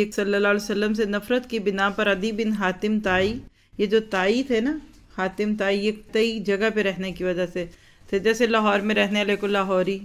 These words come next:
और सियालकोट में रहने वाले को सियालकोटी कहते हैं ना, तो ये ताई तई से है।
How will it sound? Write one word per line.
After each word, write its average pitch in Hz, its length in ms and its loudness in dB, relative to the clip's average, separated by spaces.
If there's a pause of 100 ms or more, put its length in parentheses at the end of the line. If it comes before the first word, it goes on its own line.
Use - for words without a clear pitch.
(140)
और 175 120 -6
सियालकोट 190 480 -2
में 190 120 -6
रहने 190 200 -2
वाले 190 160 -2
को 190 140 -4
सियालकोटी 180 540 -4
कहते 202 280 -4
हैं 240 80 0
ना, 302 100 -4 (360)
तो 196 60 0
ये 196 300 2
ताई 190 360 2 (120)
तई 190 200 2
से 175 160 -6
है। 160 220 -8